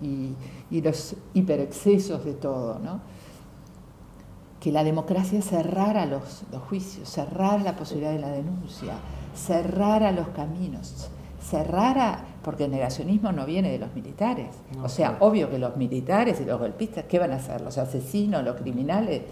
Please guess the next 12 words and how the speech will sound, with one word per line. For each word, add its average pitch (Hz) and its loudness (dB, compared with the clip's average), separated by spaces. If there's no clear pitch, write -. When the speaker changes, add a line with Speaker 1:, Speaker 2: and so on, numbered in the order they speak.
Speaker 1:
van 135 0
a - -2
negar 90 -2
lo - -8
que - -12
hicieron. 196 0
Este, 147 -4
pero 123 -4
fue 190 2
ese 139 -8
primer 135 -6
gobierno 185 -2